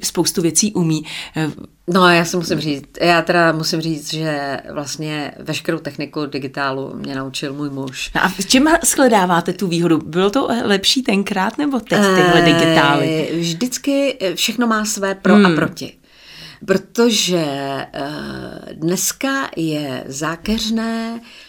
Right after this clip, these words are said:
Speaker 2: to, že máte jakoby toho materiálu nekonečně
Speaker 1: Hmm.
Speaker 2: moc. Ty karty jsou čím dál tím obsáhlejší, eh, prostě m-, a můžete cvakat, jo. Když to ten analog, tam jste měla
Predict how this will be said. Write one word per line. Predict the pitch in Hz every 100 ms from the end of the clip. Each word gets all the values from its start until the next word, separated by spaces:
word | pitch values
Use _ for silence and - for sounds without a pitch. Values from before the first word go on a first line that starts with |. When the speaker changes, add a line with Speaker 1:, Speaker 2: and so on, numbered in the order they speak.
| _ -
Speaker 2:
to, | 190
že | 180 214
máte | 214 214 214 214
jakoby | 190 196 196
toho | 202 196 208
materiálu | 185 180 185 196 190 190 196
nekonečně | 190 180 165 185 175 160 156 165
Speaker 1:
Hmm. |
Speaker 2:
moc. | 170 151 156 - - _ _ _ _
Ty | 220
karty | 214 214 214 190
jsou | - 190
čím | 170 - 190 185
dál | 175 165 160
tím | 151 156 131 156 - -
obsáhlejší, | 151 - 190 196 196 202 196 190 - 180 170 165 - - - - - -
eh, | 156 156 151 147 147 143 131
prostě | 160 160 - 175
m-, | 165 147 - _ _
a | 180
můžete | 175 180 196 190
cvakat, | - - 120 - - - - - _ _ _ _ _
jo. | 147 135 135 160 _ _ _ _ _ _ _ _ _ _ - -
Když | 170 - 175 165 -
to | 285
ten | 339 269
analog, | 170 165 165 156 156 165
tam | 175 180
jste | - 208
měla | 202 220 240